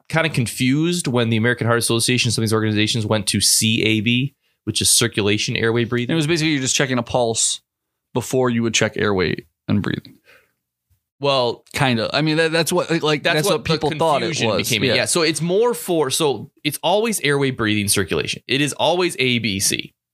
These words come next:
Speaker 1: The times that it's not gonna be A B C, cardiac arrest. Okay. So in cardiac arrest, you're gonna go right to circulation. And that doesn't really necessarily mean checking for a pulse. It just means doing chest compressions,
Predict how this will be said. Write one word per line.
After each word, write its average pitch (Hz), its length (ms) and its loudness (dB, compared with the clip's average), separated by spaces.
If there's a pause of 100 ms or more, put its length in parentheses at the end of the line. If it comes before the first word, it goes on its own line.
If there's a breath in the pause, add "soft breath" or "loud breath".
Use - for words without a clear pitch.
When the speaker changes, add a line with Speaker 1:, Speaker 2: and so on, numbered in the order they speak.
(220)
Speaker 1:
The 139 80 0
times 196 400 -2
that 208 80 2
it's 147 160 -4
not 139 420 -2
gonna 156 200 -2
be 139 260 0
A - 40 0
B 123 100 0
C, - 400 -2 (840)
cardiac 147 500 -2
arrest. - 500 -2 (400)
Okay. 123 340 0 (200 soft breath)
So - 160 0
in 117 80 -4
cardiac 185 500 0
arrest, 120 500 0 (180)
you're 127 140 -2
gonna 120 120 0
go 113 100 2
right 110 260 0
to 120 80 -2
circulation. - 580 0
And 117 80 0
that 156 80 0
doesn't 226 240 -2
really 180 160 0
necessarily 151 380 0
mean 131 180 0
checking 139 240 0
for 110 80 -2
a 101 40 -4
pulse. 151 280 0
It 135 40 -6
just 147 120 -2
means 175 160 2
doing 123 340 0
chest 117 240 0
compressions, - 600 -4